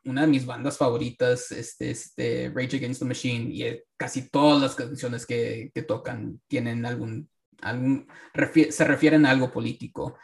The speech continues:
Am, so que, te digo, también me gusta escribir mucho de eso, y hay veces, este, me gusta escribir sobre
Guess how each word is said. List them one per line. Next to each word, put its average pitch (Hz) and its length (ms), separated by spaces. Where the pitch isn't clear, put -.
Am, 117 880
so 139 220
que, 131 460
te 135 80
digo, 117 240
también 131 240
me 135 80
gusta 131 180
escribir 127 260
mucho 127 220
de 131 100
eso, 131 520
y 151 380
hay 165 120
veces, 208 400
este, 151 320
me 151 100
gusta 156 200
escribir 147 400
sobre 123 720